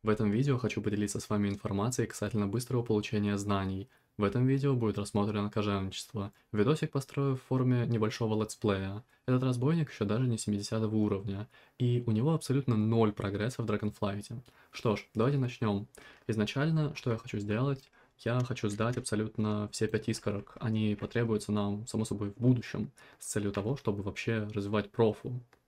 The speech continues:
Мы летим к алтарю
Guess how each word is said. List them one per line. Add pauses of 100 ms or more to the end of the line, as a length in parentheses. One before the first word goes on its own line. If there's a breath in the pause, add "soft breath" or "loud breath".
(1120)
Мы
летим
к (1700)
алтарю